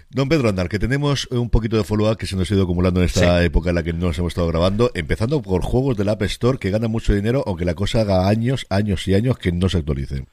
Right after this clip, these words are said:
Speaker 2: Sí, e-, es un juego muy raro, se llama Poc-, Pocket Gold,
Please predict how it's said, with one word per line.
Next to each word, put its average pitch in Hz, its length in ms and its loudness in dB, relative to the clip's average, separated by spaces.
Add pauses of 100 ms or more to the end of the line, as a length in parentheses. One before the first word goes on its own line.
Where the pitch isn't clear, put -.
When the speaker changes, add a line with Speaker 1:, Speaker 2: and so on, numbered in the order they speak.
(180)
Speaker 2:
Sí, 117 400 -2
e-, - 160 -6
es 135 100 -4
un 143 100 -2
juego 147 180 4
muy 123 160 -2
raro, 139 240 0
se 139 100 -8
llama 110 180 0
Poc-, 110 380 -4
Pocket 101 300 -2
Gold, 170 380 0